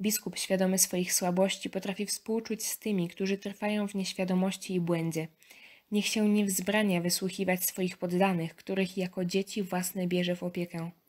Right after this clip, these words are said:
Wierni zaś winni pozostawać w łączności z biskupem, jak Kościół z Chrystusem, a Jezus Chrystus z Ojcem. „Wszyscy idźcie za biskupem jak Jezus Chrystus za Ojcem,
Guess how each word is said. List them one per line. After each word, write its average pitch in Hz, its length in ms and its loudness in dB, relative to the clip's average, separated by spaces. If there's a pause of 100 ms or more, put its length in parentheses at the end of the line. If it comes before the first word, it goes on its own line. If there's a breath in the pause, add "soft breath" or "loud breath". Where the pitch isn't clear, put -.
(500 loud breath)
Wierni 196 440 4
zaś 175 220 0
winni 190 320 2
pozostawać 196 800 -2 (180)
w - 40 -6
łączności 196 640 0
z 170 60 -4
biskupem, 175 540 -4
jak 175 220 -4
Kościół 196 400 -4
z - 100 -6
Chrystusem, 180 640 -4
a 185 80 -2
Jezus 214 420 2
Chrystus 180 480 -4
z - 120 -4
Ojcem. 165 420 -4 (840 soft breath)
„Wszyscy - 420 0
idźcie - 400 -2
za 185 140 4
biskupem 190 500 0
jak 185 140 4
Jezus 196 360 2
Chrystus 196 380 -2
za 180 180 -2
Ojcem, 185 440 0